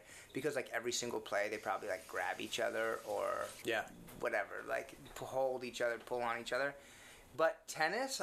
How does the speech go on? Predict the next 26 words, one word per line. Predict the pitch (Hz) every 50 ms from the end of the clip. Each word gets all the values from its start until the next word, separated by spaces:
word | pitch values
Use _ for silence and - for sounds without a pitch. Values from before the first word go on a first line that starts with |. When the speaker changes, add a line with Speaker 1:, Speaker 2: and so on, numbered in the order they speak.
| - -
Speaker 1:
I | 123 143
don't | 160 185 202 160
understand | 156 156 147 139 - - - 120 110 113 113 120 120 113
how | - 120 120 131
the | 123 123
dudes | 123 - - - 110 101 104 107 101 -
see | - - - - - 113 110 113 117 123 135 147 143 -
if | - - 147 -
the | - 131
ball | 113 120 110 107 107
is | 104 104
in | 101 90
or | 82 82
out. | 80 76 - - - - - - - - - - - -
Speaker 2:
Yeah. | 123 131 127
Speaker 1:
These | 170 180 175
guys | 196 202 202 196
hit | - 165 165
it, | 170
like, | 170 160 135
a |
hundred | - 131 131 135 135 127 117 107
thirty | - 120 107 104 104 98
miles | 87 87 85 80 -
an | 80 82
hour. | 82 - - - - - -